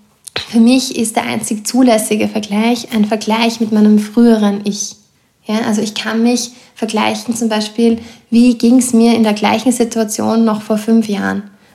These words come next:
Oder wie ging's mir in der gleichen Situation vor zehn Jahren? Also wenn ich zum Beispiel drüber nachdenke, wie schwer es mir gefallen ist, Präsentationen zu halten und jetzt stehe ich vor Hörsälen mit hunderten Menschen, dann,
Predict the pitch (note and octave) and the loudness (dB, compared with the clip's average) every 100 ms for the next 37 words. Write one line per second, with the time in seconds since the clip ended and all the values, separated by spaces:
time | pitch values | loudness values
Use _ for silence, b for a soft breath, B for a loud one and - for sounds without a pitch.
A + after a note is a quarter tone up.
0 | B G#3+ G#3+ A#3 A#3+ B3 A#3+ A#3 A3 G#3+ | B 2 4 2 2 0 2 0 0 -2
1 | A3 G#3+ A3+ A3+ A3 A3 G#3+ G#3+ G#3+ A3+ | -2 0 0 -2 -2 -4 -2 0 2 2
2 | A#3 B B - G3+ G#3 G#3+ A3+ G#3+ G3 | 0 B B -6 -4 -2 0 4 4 2
3 | G3 F#3+ _ _ _ _ b b b b | -6 -12 _ _ _ _ b b b b
4 | G3+ G#3 G#3 G#3 G#3 G#3+ G#3 A3 G#3+ G#3+ | 2 4 6 4 2 2 2 0 0 2
5 | G#3+ G#3 G#3 - A3 G#3+ A3 G#3 G#3 G#3+ | 4 4 2 -2 0 0 2 4 4 4
6 | G#3+ B B - G3 G#3+ G#3+ A3 G#3+ G#3 | 2 B B -2 2 2 2 2 2 2
7 | G#3 G#3 G#3 G#3 - G3 G3+ G3+ G3+ G#3 | 0 2 4 2 0 0 0 0 0 4
8 | A#3+ G#3 F3+ F#3+ G3 - A3+ A3+ G3+ G3+ | 4 2 -2 -6 -8 -2 0 4 4 2
9 | G#3 - G3 G3+ G#3 - G3 G3 - G#3+ | -2 -2 0 -2 -4 -2 0 0 0 2
10 | G#3+ - G#3 G#3+ G#3+ G#3 - A#3+ B3 A3+ | 2 2 2 4 2 2 2 4 4 4
11 | G3+ G3+ A3+ - G3 A3 - B B B | 2 2 0 0 2 0 -2 B B B
12 | B B - G#3 A3 A3+ | B B -4 0 2 0